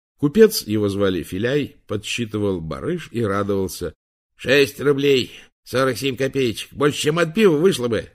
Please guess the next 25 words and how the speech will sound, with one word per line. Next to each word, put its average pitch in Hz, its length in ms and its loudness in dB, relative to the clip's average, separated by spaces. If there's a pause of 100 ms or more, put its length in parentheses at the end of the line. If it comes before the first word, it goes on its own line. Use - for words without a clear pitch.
радовался 80 680 -8
он. — - 200 -20 (420)
Тароватый 151 640 0
ты 180 180 0
парень, 202 400 -6
Катка. - 480 -8 (160)
Что 151 200 -6
за 156 80 -2
имя 127 100 -6
такое? 95 420 -6 (260)
Катасон, 135 520 -2
что 90 200 -8
ли? - 60 -16 (320)
И 151 120 0
ты, 170 180 2
дед, 156 220 0
ничего, 139 400 0
старательный. 127 800 -2 (260)
Поступайте 214 460 6
ко 147 100 0
мне 120 160 -4
приказчиками. - 680 -4 (420)
И - 100 -2
вот 160 200 6
что, 95 300 -4